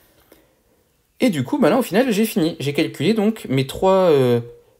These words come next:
vecteurs vitesse de C appartenant à différents solides par rapport à différents solides qui viennent de ma composition des vecteurs, euh, des vecteurs vitesse. Donc il me reste plus qu'à sommer mes trois termes.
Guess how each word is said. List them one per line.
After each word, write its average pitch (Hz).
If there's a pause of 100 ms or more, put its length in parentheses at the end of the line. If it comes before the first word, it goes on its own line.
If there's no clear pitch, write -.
vecteurs 160 (320)
vitesse 147
de 123
C 156
appartenant 139
à 117
différents 135
solides 135
par 117
rapport 117
à 113
différents 113
solides 175
qui -
viennent 165
de 143
ma 143
composition 156 (480)
des 139
vecteurs, 156
euh, 110 (260)
des 117
vecteurs 131
vitesse. 135 (260)
Donc 120
il 127
me 135
reste -
plus 240
qu'à 202
sommer 143
mes 143
trois -
termes. 101